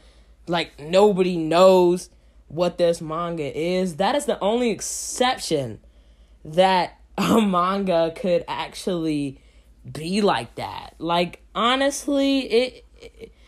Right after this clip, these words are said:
it's really something that's just like, yeah, manga, I, I like to read the n-, names, the real, <laughs> like, shonen, you know what I'm saying? Like, I like to see the official stuff. Like, I don't care about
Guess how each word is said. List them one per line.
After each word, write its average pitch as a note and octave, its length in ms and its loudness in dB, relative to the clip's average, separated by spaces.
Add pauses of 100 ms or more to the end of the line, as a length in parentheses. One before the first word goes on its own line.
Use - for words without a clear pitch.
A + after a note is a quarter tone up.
(240)
it's C4+ 160 0
really D#4 240 4
something G#3+ 540 -2
that's D3 200 -6
just E3 280 -4
like, D#3+ 340 0 (460)
yeah, C#4+ 520 -2
manga, A3+ 800 2 (1700)
I, B3+ 200 0
I C4 180 0
like C#4+ 200 -6
to B3+ 140 -4
read A#3 400 -2 (100)
the E3 380 -4 (100)
n-, E3+ 720 -2
names, F#3 720 -2 (520)
the F#3 140 4
real, F#3 720 4 (240)
<laughs> - 240 -20
like, F#3+ 200 4
shonen, G3 840 2
you B3+ 100 0
know D4+ 40 0
what D#4+ 60 0
I'm D#4 80 -4
saying? D4+ 240 0 (340)
Like, A#3 100 -10
I C4 120 0
like A#3+ 200 -2
to G3 80 -10
see G3+ 120 -6
the D#3 140 -2
official G3 400 -4
stuff. C#3 260 -8
Like, F3 160 -4
I G#3 100 0
don't C#4+ 180 -4
care G#3+ 240 -2
about F#3 320 0